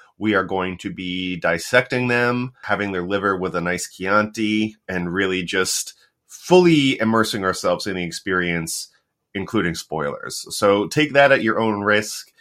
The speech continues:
It is the standing rule that we have here on this podcast, but for the sake of protocol, want to get it out there. That being said, Gilbert, you're exactly right about John Wick.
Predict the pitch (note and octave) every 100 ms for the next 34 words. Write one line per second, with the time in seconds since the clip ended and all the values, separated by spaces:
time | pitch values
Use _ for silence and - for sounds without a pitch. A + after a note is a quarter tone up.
0 | _ _ G#2 G2+ G2 G2 - G2 G2 -
1 | - A#2 A#2 G#2+ F#2+ G2+ G#2 F#2 F#2+ F2+
2 | F2+ E2+ F#2 F2+ E2+ E2 - B2 - B2
3 | A#2+ B2 - E2 G2 G2 - _ _ _
4 | G#2 F#2+ F#2+ F2+ F#2 - A#2+ A2 A2 G2+
5 | G2 _ F#2+ F#2 F2 F2 C#2+ - - G1+
6 | G1+ - _ - C#3+ G2+ A2+ F#2+ - A1+
7 | - - _ - B2+ A#2 B2 A#2+ - G#2
8 | G2 G2 F2+ F#2+ F2 E2 D2+ - - C2+
9 | D2 - -